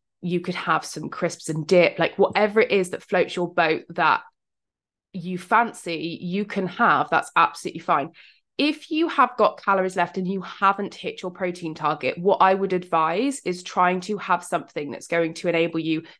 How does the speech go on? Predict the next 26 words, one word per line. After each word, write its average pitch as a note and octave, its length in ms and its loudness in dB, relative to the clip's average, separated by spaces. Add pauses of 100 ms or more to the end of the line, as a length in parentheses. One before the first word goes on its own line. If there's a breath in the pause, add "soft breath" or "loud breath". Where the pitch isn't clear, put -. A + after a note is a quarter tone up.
to F#3+ 140 -2
hit - 300 -2
that - 200 0
protein, D#3 480 -2
'cause - 100 -14
that's - 220 2
gonna G#3 320 0
really F3 320 -2
benefit D#3+ 460 -4
you. C#3 260 -4 (460 loud breath)
So F#3+ 200 4
something G3 440 2
like E3 260 0
a F3+ 40 -8
protein A3 520 0
bar, F#3 460 6
again, F3+ 400 0
maybe F3 240 -2
some E3+ 200 -10
yogurt E3+ 300 -4
and D#3+ 100 -8
granola, F#3+ 840 2 (440 soft breath)
um, E3+ 720 0
maybe F#3 640 -4
some, F3+ 420 -2
like, E3 460 -4